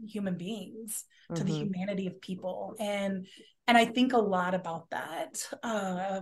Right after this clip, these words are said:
Speaker 1: um, and how, and how people shared those stories, how they got where they,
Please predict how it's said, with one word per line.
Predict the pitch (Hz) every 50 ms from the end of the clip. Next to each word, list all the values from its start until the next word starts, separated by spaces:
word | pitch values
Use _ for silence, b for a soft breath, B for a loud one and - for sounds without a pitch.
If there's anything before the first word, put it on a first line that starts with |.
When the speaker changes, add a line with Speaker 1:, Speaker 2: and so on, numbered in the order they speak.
| 196 - -
Speaker 1:
um, | 220 196 190 190 202 -
and | 208 208 202
how, | - - - 202 208
and | 214 208 214 208
how | - - 220 208
people | 208 - 220 185 208 196
shared | 185 - - 185 175 175 170
those | - 185 180 180 -
stories, | - - 190 - 139 147 165 - 165 170 - - b b b b b b _
how | - 226 220
they | 226 214
got | 185 185 175 180 - -
where | 190 185 185
they, | 180 185 185 202 202 190 185